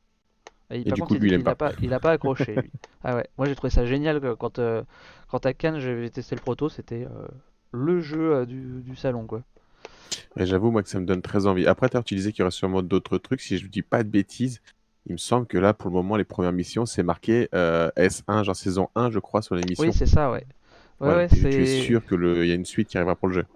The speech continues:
Speaker 1: Oui, bah, c'est, c'est le, leur objectif, c'était, c'est vraiment qu'il y ait une suite, hein. Euh, dedans,
Speaker 2: Mhm.
Speaker 1: t'as, euh, toi, pour, pour montrer le,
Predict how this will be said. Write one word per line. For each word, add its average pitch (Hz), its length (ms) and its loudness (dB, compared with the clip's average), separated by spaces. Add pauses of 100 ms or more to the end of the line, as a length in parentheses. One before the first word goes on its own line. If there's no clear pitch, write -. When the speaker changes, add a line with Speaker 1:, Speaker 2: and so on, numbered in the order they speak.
(180)
Speaker 1:
Oui, 175 140 2
bah, 127 240 4
c'est, - 280 2
c'est 143 200 -2
le, 139 140 -4
leur 139 140 0
objectif, 143 380 -2
c'était, 127 260 -8
c'est 127 120 -8
vraiment 123 200 -2
qu'il - 120 -6
y - 20 -4
ait 127 40 -4
une 139 60 -6
suite, 160 240 -12
hein. 131 80 -10 (380)
Euh, 117 160 0
dedans, 143 300 4
Speaker 2:
Mhm. 202 40 0
Speaker 1:
t'as, 151 300 6
euh, 135 240 4
toi, 160 180 2
pour, 131 220 -2
pour 127 260 -8
montrer 139 300 -2
le, 127 500 2